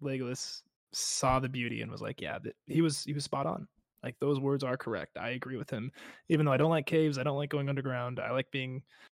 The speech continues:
you know, be able to see the stars and all that kinda stuff. He's like, "No, that was, that was gorgeous." And then they get to go to Fangorn, which is really,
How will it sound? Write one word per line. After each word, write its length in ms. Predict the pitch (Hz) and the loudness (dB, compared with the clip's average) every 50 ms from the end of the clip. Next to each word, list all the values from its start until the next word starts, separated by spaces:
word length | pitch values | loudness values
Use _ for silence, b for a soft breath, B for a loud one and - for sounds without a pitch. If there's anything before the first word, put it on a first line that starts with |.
| _ - | _ -8
you 80 | 127 | -4
know, 40 | 120 | 0
be 80 | 127 135 | 2 2
able 100 | 139 139 | 2 2
to 60 | 131 | 0
see 100 | - 143 | 0 -2
the 60 | 135 | -4
stars 340 | 135 - 123 120 120 120 117 | -2 -2 -2 0 0 -2 -2
and 60 | 123 | 0
all 80 | 120 120 | 0 0
that 100 | 120 - | 0 0
kinda 140 | - 107 113 | -2 -4 -2
stuff. 300 | - - - 101 - - | -2 -2 -2 -2 -2 -4
He's 160 | - - - | -6 -6 -6
like, 160 | - - - - | -6 -6 -6 -6
"No, 100 | - - | -6 -4
that 140 | - 104 - | -2 -2 -2
was, 220 | 82 90 - - - - | -2 -2 -4 -6 -6 -6
that 120 | - - | -4 -4
was 100 | - - | -4 -4
gorgeous." 560 | - - 82 - - - - - - - - - _ _ _ _ - | -4 -4 -4 -4 -6 -8 -8 -8 -8 -8 -10 -12 _ _ _ _ 0
And 100 | 277 277 | 4 4
then 160 | 277 247 233 214 | 6 6 6 6
they 100 | 196 175 | 6 6
get 140 | 160 139 | 4 2
to 80 | - 131 | 0 -2
go 100 | 135 123 | -2 -4
to 80 | 117 113 | -4 -4
Fangorn, 360 | 117 110 107 104 104 123 143 - _ - | -6 -8 -8 -10 -12 -12 -12 -12 _ -8
which 180 | 123 123 - | -8 -8 -8
is 100 | 113 - - | -12 -12 -14
really, 240 | - - - - | -16 -16 -14 -14